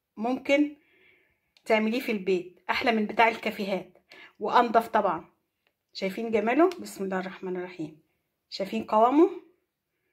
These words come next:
بسم الله، الله أكبر. ولا طعمه وريحته. حبايب قلبي، نشوف الكوباية الجميلة دي عملناها ازاي، ندخل الفيديو نكمله للآخر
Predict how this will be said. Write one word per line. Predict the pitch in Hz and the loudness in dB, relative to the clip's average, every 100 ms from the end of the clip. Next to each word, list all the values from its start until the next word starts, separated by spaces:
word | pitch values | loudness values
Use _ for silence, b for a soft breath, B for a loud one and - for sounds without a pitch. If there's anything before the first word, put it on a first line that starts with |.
| _ _ _ _ - | _ _ _ _ -10
بسم | 220 - 202 | -10 -6 -4
الله، | 185 170 160 - | -2 -4 -6 -14
الله | 190 202 202 175 | -8 -4 -2 -2
أكبر. | 170 - - - _ _ b b b b | -6 -12 -18 -20 _ _ b b b b
ولا | 202 208 202 | 0 2 4
طعمه | 233 233 226 | 6 6 4
وريحته. | 220 202 - - - _ _ b b b | -4 -4 -10 -18 -20 _ _ b b b
حبايب | - 196 226 | -4 2 2
قلبي، | 185 226 196 185 - _ 190 | 4 0 -2 -10 -12 _ -8
نشوف | 190 - | -6 -6
الكوباية | 214 - 190 226 226 | -10 -8 -2 0 2
الجميلة | 214 214 226 | 2 0 0
دي | 208 214 | 2 2
عملناها | 208 202 208 226 233 | 2 2 2 2 0
ازاي، | 190 220 277 349 349 B B | -2 4 6 6 2 B B
ندخل | 220 226 226 | -10 -6 -6
الفيديو | 196 226 226 | -6 -8 -6
نكمله | 226 208 214 233 | -6 -4 -2 0
للآخر | 220 214 269 - 349 | 0 2 2 4 2